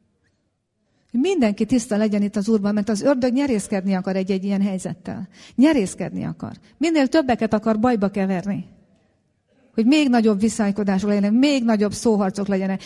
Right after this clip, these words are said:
még nagyobb vádaskodások legyenek. Nem megyünk bele ilyenbe. Az Úr mindent megítél a maga idejében. Ez így van írva. A bíró az ajtó előtt áll. És az ítéletet teljesen a fiúra hagyta.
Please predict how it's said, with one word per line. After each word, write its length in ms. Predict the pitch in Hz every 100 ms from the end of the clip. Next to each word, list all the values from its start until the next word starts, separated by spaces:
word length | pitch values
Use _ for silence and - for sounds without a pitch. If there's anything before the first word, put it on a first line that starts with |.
| - -
még 260 | 294 294
nagyobb 320 | 247 220 220
vádaskodások 760 | 208 208 196 196 208 190 196 208
legyenek. 400 | 202 202 196 - -
Nem 220 | 233 269
megyünk 320 | 208 185 185
bele 220 | 185 180
ilyenbe. 440 | 180 175 165 - 165 160 _ _ _ _ _ _ _ _ _ _ _ _
Az 140 | 202
Úr 120 | 240 214
mindent 340 | 240 214 185
megítél 420 | 202 190 185 185
a 60 | 180
maga 280 | 202 208 208
idejében. 720 | 202 185 175 175 113 117 - _ _ _ _ _ _ -
Ez 100 | 185
így 140 | 196
van 140 | 190
írva. 380 | 180 170 - - _ _ _ _ _ _ _ _ _ _ -
A 80 | -
bíró 280 | 185 233 214
az 140 | 190
ajtó 260 | - 196 190
előtt 300 | 180 180 180
áll. 220 | 175 262 180 - _ _ _ _ _ _ _ _ _ _ _ _ _ _ _ _ _ _ _ _ _ _ _ _ _ _ _ -
És 220 | 214 208
az 160 | 185
ítéletet 520 | 240 233 208 196 190 -
teljesen 520 | 220 208 190 196 190
a 80 | 180
fiúra 340 | 208 196 190
hagyta. 460 | 196 196 - 185